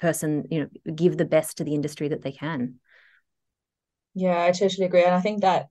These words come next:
Speaker 2: actually <laughs> is one of the only good thing or, you know, coming out of covid is that actually we get the flexible, you know, working arrangement and people are actually embracing that. Actually be, having that, I think a lot of women would agree that,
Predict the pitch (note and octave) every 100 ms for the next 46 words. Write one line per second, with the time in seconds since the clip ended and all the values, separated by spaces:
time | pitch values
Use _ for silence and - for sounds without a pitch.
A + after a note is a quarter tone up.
0 | _ F#3+ G3 - G3+ G#3+ G3+ A3+ A3 G3
1 | F#3 F3 - _ _ _ _ _ _ _
2 | _ - F3 F#3 G#3+ G3+ - G3+ G3+ F3+
3 | E3 E3 E3+ E3 D3 - _ _ F3 E3
4 | D#3 - _ G3+ F#3+ F#3 F3+ F3 G3+ A#3+
5 | A#3+ E3 - E3 - F#3+ E3+ - F#3 F3+
6 | F#3 E3+ F#3 F3 E3+ E3+ - F3 E3 D#3
7 | D#3+ _ _ _ _ - D#3+ D#3 E3 F3+
8 | F3+ F#3 E3+ F3 G#3+ A3 E3+ C#3+ D#3 F3
9 | F3 D#3+ D#3+ E3 D#3+ D3+ D#3 F3+ F3+ C#3+
10 | C3+ B2+ - - - F3+ F3+ F3+ F3 D#3
11 | F3 - G3+ G#3 G#3 F#3+ F3 D#3+ E3 F#3
12 | F3+ F3 E3+ E3+ E3 D#3+ D#3 C#3+ D#3 D3+
13 | D3+ C3+